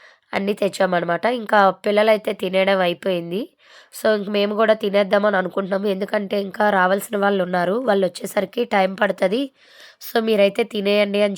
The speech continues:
చెప్పారు. ఇంకా పిల్లలు తినేసి వాళ్ళు ఆడుకుంటున్నారు. ఇంకా మేము తినడం అయితే స్టార్ట్ చేసేసాము. మరి వాళ్ళు వచ్చేసరికి బాగా టైమ్ పట్టేలా ఉందని చెప్పి ఇంకా ఆకలేస్తుందని తినేసామన్నమాట.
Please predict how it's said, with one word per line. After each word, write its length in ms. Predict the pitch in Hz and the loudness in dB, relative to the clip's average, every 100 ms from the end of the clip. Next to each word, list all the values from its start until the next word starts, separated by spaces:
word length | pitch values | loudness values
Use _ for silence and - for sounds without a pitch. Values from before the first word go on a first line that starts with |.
| 190 | -4
చెప్పారు. 460 | 170 185 175 208 - _ - - - _ - | -2 -2 0 -2 -6 _ -20 -20 -20 _ -10
ఇంకా 360 | 220 220 214 202 | -2 4 4 4
పిల్లలు 400 | - 220 220 220 | 0 2 2 2
తినేసి 440 | 214 208 208 - | -2 -2 -2 -2
వాళ్ళు 220 | 220 202 | 0 0
ఆడుకుంటున్నారు. 720 | 180 190 196 208 190 185 175 240 | 0 -2 -4 -6 -6 -4 -2 -4
ఇంకా 220 | 233 214 | -6 -4
మేము 280 | 196 196 202 | -2 -2 -4
తినడం 380 | 208 190 190 | -4 -2 0
అయితే 260 | 196 185 - | -2 -2 -6
స్టార్ట్ 460 | 190 208 175 - 196 | -4 -4 -4 -4 -8
చేసేసాము. 600 | 180 180 - 170 175 247 _ _ _ - _ _ _ - | -6 -6 -6 -6 -6 -10 _ _ _ -20 _ _ _ -8
మరి 340 | 214 202 202 | -2 0 2
వాళ్ళు 280 | 190 196 190 | 2 0 0
వచ్చేసరికి 560 | 185 185 220 208 208 202 | -2 -2 -4 -4 -4 -2
బాగా 220 | 180 196 | -2 -4
టైమ్ 320 | 196 190 190 | -4 -4 -6
పట్టేలా 320 | 196 185 185 180 | -8 -4 -2 -2
ఉందని 280 | 185 185 180 | -2 -6 -6
చెప్పి 180 | 196 185 | -6 -8
ఇంకా 200 | 202 196 | -8 -4
ఆకలేస్తుందని 680 | 185 180 202 185 - 190 185 | -4 0 -2 -2 -6 -8 -6
తినేసామన్నమాట. 800 | 190 180 175 - 175 165 160 | -6 -6 -6 -4 -6 -4 -6